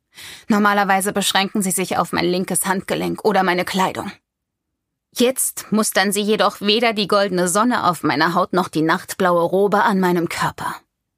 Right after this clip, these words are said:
sondern die eisigen Tränen, die verräterisch auf meinen Wangen glitzern und einen kalten Kontrast zu der frühlingshaften Blumendekoration bilden. Ich sehe mich um, halte verzweifelt Ausschau nach meinen Geschwistern.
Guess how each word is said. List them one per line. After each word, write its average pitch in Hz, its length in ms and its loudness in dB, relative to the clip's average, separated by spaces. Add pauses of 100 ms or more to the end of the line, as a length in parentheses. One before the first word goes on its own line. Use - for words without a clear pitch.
(100)
sondern 170 340 -2
die 185 200 -2
eisigen 180 500 0
Tränen, 180 460 0
die 151 100 -4
verräterisch 185 680 -2
auf 180 120 -4
meinen 175 320 0
Wangen 180 320 0
glitzern 180 400 -2
und 175 180 -4
einen 170 200 0
kalten 208 380 -2
Kontrast - 500 -2
zu - 80 -10
der 151 120 -2
frühlingshaften 190 720 -2
Blumendekoration 180 1000 -2
bilden. - 340 -8 (1040)
Ich - 160 -2
sehe 208 200 0
mich 190 220 -2
um, 165 160 -2 (880)
halte 214 200 0
verzweifelt 196 580 0
Ausschau 202 420 0
nach 170 180 -2
meinen 196 240 0
Geschwistern. - 600 -4